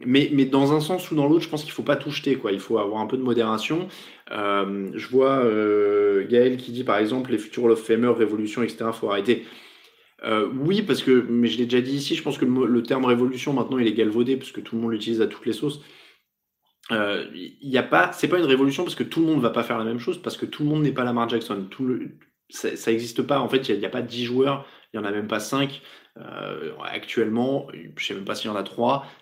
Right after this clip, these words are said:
qui peuvent courir aussi vite que Lamar Jackson et lancer le ballon. Donc, c'est pas une révolution, tout le monde va pas faire pareil. Euh,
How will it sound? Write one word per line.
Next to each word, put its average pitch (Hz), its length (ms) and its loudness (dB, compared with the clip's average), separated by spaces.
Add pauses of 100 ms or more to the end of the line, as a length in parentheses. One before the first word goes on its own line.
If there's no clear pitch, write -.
qui - 100 -12
peuvent 135 240 2
courir 131 300 6
aussi 117 240 -4
vite 120 100 -4
que - 100 -4
Lamar 101 280 -4
Jackson 135 560 0
et 127 80 2
lancer 120 260 -2
le 117 60 -2
ballon. 107 220 -2 (380)
Donc, 123 360 -2
c'est - 180 -8
pas 143 100 2
une 143 80 4
révolution, 147 360 4
tout - 160 -4
le 156 40 2
monde 147 120 2
va 127 80 2
pas 135 120 -2
faire - 200 -6
pareil. 101 280 -4 (400)
Euh, - 60 -10